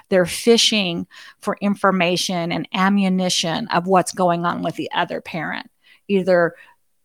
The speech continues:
directly hostile. You know, your other, your parent is a piece of garbage and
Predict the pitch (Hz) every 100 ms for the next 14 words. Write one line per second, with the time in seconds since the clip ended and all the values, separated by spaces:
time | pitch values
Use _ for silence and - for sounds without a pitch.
0 | _ - - _ _ _ 214 180 254 214
1 | 190 185 151 - 170 - - 214 - -
2 | 190 175 202 190 190 165 185 185 185 175
3 | 180 185 - 202 185 - 165 - - 190
4 | 175 175 170 175 175 180 185 - 175 160